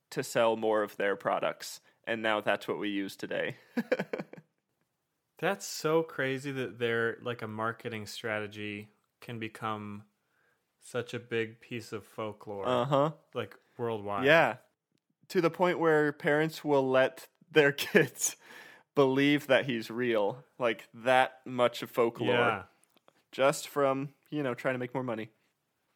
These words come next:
Speaker 2: Yeah, and they did such a good job that you don't even know that he is a marketing
Speaker 1: Yep.
Speaker 2: <laughs> tool.
Speaker 1: <laughs>
Speaker 2: I mean, I mean, it's, I mean, what, how we know him today,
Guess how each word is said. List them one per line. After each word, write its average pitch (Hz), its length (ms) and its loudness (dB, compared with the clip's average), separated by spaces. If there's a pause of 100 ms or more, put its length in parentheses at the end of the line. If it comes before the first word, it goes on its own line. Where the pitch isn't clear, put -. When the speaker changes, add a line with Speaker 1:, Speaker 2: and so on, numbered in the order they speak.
(380)
Speaker 2:
Yeah, 143 260 -2
and 123 100 -6
they 123 80 -4
did 123 220 -6
such 123 220 -8
a 123 40 -4
good 117 160 -4
job 113 360 2
that 110 80 -10
you 113 140 -8
don't 110 160 -4
even 104 280 -8 (1000)
know 117 360 -4
that 110 160 -8
he 117 160 -10
is 113 320 -4
a 104 220 -2 (280)
marketing 104 840 -8 (200)
Speaker 1:
Yep. 127 320 4
Speaker 2:
<laughs> - 360 6
tool. 135 480 4 (400)
Speaker 1:
<laughs> - 380 -20
Speaker 2:
I 151 80 2
mean, 151 240 0
I 151 100 -4
mean, 160 140 2
it's, - 280 -2 (440)
I 131 80 -4
mean, 123 240 -4
what, 120 200 0 (120)
how 120 140 -2
we 113 100 -4
know 110 180 -6
him 104 100 -10
today, 101 400 -12